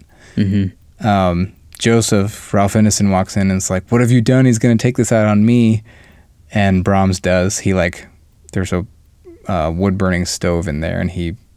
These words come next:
Speaker 2: essentially shoots a fireball out of it at, uh, Ralph <laughs> Ineson.
Speaker 1: Right.
Speaker 2: And Jude eventually grabs Brahms. He seems like he's gotten the better. He's gotten his senses back,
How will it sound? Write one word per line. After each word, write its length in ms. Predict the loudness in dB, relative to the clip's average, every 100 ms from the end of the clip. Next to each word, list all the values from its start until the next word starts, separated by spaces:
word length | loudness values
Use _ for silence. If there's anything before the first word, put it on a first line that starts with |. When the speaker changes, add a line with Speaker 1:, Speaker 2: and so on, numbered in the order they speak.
| -20 -10
Speaker 2:
essentially 460 | -4 -4 -4 -6
shoots 320 | -2 0 0
a 80 | -2
fireball 600 | -4 -2 0 0 0 2
out 160 | 0 0
of 120 | -2
it 140 | -6 -6 -6
at, 220 | -8 -8 -18 -20 -20 -20 -20 -20 -20 -20 -10
uh, 260 | -4 -4 -4
Ralph 300 | -2 -2 -2
<laughs> 20 | -2
Ineson. 580 | 0 0 0 0 0 -6 _ _ -8 -4
Speaker 1:
Right. 320 | -4 -4 -8 -14 -20 -20 _ -4
Speaker 2:
And 540 | 2 4 4 4 2 0 -10 -20 _ _ _ _ _ _ _ -6
Jude 580 | 2 4 6 4 2 -2
eventually 440 | -2 2 2 2 2
grabs 380 | 2 2 0 0
Brahms. 520 | 0 2 2 0 -2
He 180 | -2 0
seems 300 | 2 0 0
like 160 | -2
he's 240 | -2 -2 0
gotten 320 | -2 0 0
the 40 |
better. 340 | 0 0 0 0
He's 200 | 0 0
gotten 220 | 0 0
his 120 | 0
senses 400 | 0 -2 -2 -6
back, 340 | -2 0 0